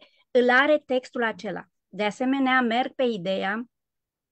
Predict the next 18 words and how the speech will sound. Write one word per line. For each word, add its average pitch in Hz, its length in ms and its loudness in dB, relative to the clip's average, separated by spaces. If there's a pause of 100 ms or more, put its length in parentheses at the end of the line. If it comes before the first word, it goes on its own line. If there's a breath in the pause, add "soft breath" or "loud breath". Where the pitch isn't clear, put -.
(760)
noi 262 180 -2
trebuie 302 240 0
să 320 120 -4
învățăm 277 400 -2
să 277 140 -6
aibă 262 220 0
răbdare, 233 520 -2
să 254 180 -8
finalizeze 226 1120 -4 (520)
citirea 330 460 0
mesajului. 180 800 -6 (120)
Ei 269 180 4
se 285 140 4
opresc 311 460 4
la 311 120 4
un 277 60 4
moment 214 400 0
dat 190 280 -2